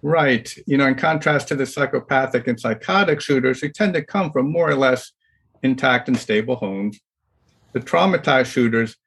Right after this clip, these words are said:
from, come from the chronically severe and dysfunctional and violent families. So as you said, there's child abuse, there may be domestic violence, one or both parents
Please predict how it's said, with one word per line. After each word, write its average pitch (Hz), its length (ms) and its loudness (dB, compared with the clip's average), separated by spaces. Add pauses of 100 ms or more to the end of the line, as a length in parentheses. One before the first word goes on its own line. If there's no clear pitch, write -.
(160)
from, 123 300 -6 (220)
come - 180 0
from 247 160 2
the - 80 2
chronically 147 920 -2 (180)
severe 135 840 2 (400)
and 117 180 -2
dysfunctional 127 880 0
and 110 220 -6
violent 110 500 2 (380)
families. 85 560 -10 (380)
So 143 120 0
as 135 200 4
you 117 80 4
said, 113 280 0
there's 107 340 2 (340)
child 143 260 2
abuse, 127 400 2
there 113 260 -2 (160)
may 113 200 -2
be 104 220 -2
domestic 110 520 -2
violence, 127 640 0
one 120 200 -2
or 113 80 0
both 110 300 0
parents 117 520 0